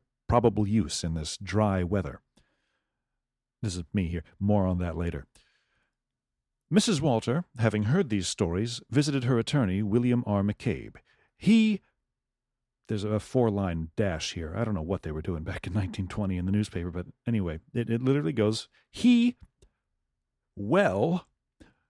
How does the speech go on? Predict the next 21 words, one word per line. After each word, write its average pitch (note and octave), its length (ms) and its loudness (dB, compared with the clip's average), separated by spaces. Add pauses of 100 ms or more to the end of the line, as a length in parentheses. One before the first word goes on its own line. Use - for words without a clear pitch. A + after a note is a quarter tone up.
(280)
Missus C3 320 0
Frank A#2 340 -2
Walter A#2+ 360 2
of F#2 100 -2
Lockport G#2 460 -2
yesterday B2+ 460 -2
started G#2+ 360 -2
suit - 240 -2
for - 140 -10
ten C3 260 -2
thousand A#2+ 440 -4
dollar A2+ 260 0
damages C3+ 420 2
against G3 460 -2
Mister G2+ 260 0
and F#2 100 2
Missus F#2 220 -2
Albert F2+ 320 -2
Yost, F2 340 -4
her G#2 100 0
neighbors, F#2 380 0